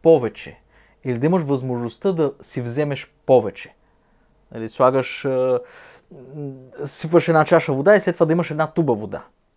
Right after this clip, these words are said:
Това го виждам като инвестиция, като не е задължително да бъде финансова инвестиция.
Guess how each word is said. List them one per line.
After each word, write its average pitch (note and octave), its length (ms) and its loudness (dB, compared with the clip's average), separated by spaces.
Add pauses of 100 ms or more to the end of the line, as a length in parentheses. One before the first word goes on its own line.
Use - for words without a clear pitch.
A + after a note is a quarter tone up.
(220)
Това C3+ 300 -2
го E3 100 -4
виждам D3+ 260 -4
като A#2+ 200 -10
инвестиция, A2+ 500 -8
като A#2 220 -12
не B2+ 160 -6
е E3+ 80 -2
задължително E3 680 -6 (340)
да B2+ 140 -6
бъде C#3 200 -4
финансова C#3+ 800 -4
инвестиция. - 500 -14